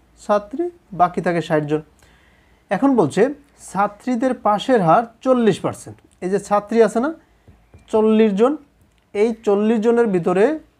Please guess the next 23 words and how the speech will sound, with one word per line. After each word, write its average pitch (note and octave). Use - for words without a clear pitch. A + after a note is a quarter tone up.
পাস G3
করছে A3
চল্লিশ G3+
পার্সেন্ট। -
তা -
এর G3
চল্লিশ G#3+
পার্সেন্টে G#3
কত G3
আসে? G3
চল্লিশ F#3
পার্সেন্ট F#3+
মানে F#3+
চল্লিশ F#3+
ভাগ F#3+
একশো D#3
দিয়ে A#2+
দেব। A2+
এই C3
শূন্য F3+
শূন্য F3+
কেটে F3+
দিলাম, G#3